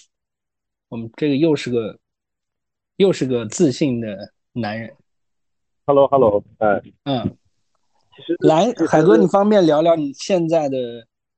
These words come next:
Speaker 1: 这种自信度状况，然后还有你所向往的那种心态吗？
Speaker 2: 哎，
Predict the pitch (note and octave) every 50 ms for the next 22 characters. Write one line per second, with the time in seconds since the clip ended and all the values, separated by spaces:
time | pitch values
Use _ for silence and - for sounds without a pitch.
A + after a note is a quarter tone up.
0 | _ _ _ - D3 C3+ C3 B2 A2+ G#2 G#2+ G#2+ G#2+ - - F3 E3 C#3+ E3 D3
1 | C#3 C3+ D3 C3+ C3 - F3 D3 B2+ B2 - - C3 A2+ F#2 E2+ - _ _ _
2 | _ _ - A#2 A#2 A2+ C#3+ C#3+ C3+ C3 B2+ A#2+ A#2+ A#2 A2 - _ _ _ _
3 | _ _ _ _ _ _ - - C3 C3 C#3+ C#3+ C#3 C3 A#2+ B2 C#3+ - - A2+
4 | G#2+ - - - C#3+ C#3 B2+ A#2 G#2 G#2 G#2 G2+ G#2 G#2 G#2 - _ _ _ _
5 | _ _ _ _ - C3 A#2+ A2 - G2 F#2+ F2+ F2 - - - - B2 A#2+ B2
6 | A2+ B2 B2 G#2+ G#2 G#2+ - _ _ _ _ - - - _ _ _ _ _ _
7 | _ _ _ _ _ _ _ _ _ _ _ _ _ - G#2 G2